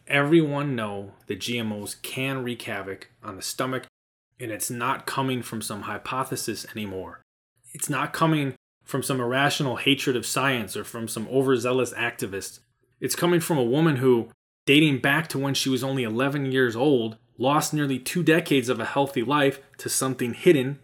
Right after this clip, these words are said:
in the food she ate. And it's coming from a boy who lost the first five years of his life to a horrible health nightmare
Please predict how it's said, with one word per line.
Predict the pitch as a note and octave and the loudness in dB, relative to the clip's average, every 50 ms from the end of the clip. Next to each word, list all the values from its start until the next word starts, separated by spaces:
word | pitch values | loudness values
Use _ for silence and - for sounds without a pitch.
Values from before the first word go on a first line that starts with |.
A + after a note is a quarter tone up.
| _ _ _ | _ _ _
in | - B2 | -6 -4
the | C3 B2 | -4 -6
food | - - A#3 A#3 G3 | -2 0 0 0 2
she | - - A#2 G2+ F#2+ | 0 -2 -2 -2 -2
ate. | E2+ D#2+ - - _ _ _ _ _ _ _ _ _ _ _ _ _ | -4 -4 -8 -12 _ _ _ _ _ _ _ _ _ _ _ _ _
And | - A2+ | -2 0
it's | A#2 A2+ - | 0 0 0
coming | - D#3 E3 E3 D3+ | 0 2 2 2 0
from | - - B2+ | 0 0 -2
a | A2 | 0
boy | F#2+ G2+ B2 D#3+ D#3 A#2 A2 A2+ A2 - - _ _ _ _ _ _ | 2 4 4 6 6 6 4 2 -2 -6 -18 _ _ _ _ _ _
who | - B2 | 0 2
lost | A#2 A#2+ B2 A#2+ - | 4 4 2 2 -2
the | - | -6
first | G#2 - - D3+ D3 - - | -8 -2 -2 -2 -2 -2 0
five | - C3 B2+ A#2+ A2+ | 2 2 4 4 6
years | A#2+ B2+ A#2 G#2+ | 4 4 4 4
of | G2 | 0
his | G2+ G2 F#2+ | -4 -2 0
life | A#2+ B2+ B2+ B2 - - | 2 2 2 0 -2 -2
to | - A#2 G2+ | -4 -2 0
a | - G#2 F#2 | 0 -2 -4
horrible | - - - - D3+ D#3+ D3 A#2 A2 G2 F#2 F2+ | -6 -4 0 2 4 4 4 4 2 -2 -2 -2
health | - - - A#2+ A#2+ A2 - - | -6 -6 -2 -2 -2 -2 -4 -6
nightmare | G#2 G#2 A#2 C3+ - - E2+ E2 E2 F2 - - | -2 0 0 0 0 -2 -8 -10 -10 -12 -14 -14